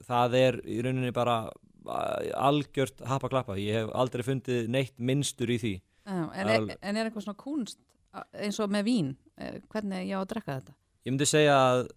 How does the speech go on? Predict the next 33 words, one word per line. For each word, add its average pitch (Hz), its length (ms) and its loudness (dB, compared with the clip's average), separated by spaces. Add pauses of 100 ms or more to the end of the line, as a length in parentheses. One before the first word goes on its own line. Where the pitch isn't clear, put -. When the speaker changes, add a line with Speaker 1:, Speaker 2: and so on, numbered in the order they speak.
(140)
Speaker 1:
um, 117 480 0 (140)
bara 110 180 -2 (260)
ekki - 140 -8
taka 123 240 -2
of 135 200 0
stóra 143 420 0
sopa 147 340 0
í 127 100 4
einu, 165 220 0 (160)
bara 107 160 -2
leyfðu, 117 500 2
hérna, 110 480 -6
leyfðu 120 220 2
þess 117 100 2
að 117 80 4
liggja 147 300 0
á - 20 -2
bragðlaukunum 143 480 2
í 113 80 -4
smá 139 160 -2
stund. 170 220 -6 (240)
Speaker 2:
Mm. 151 180 -8 (840)
Speaker 1:
Mm, 117 260 0 (1400)
að 123 180 -14
þefa 139 400 4
af 131 100 4
bjórnum 143 440 0
sem 127 120 -10
þú 120 60 -6
drekkur 131 340 -2
er - 140 -6
rosalega 131 320 -2
mikilvægt. 135 380 -6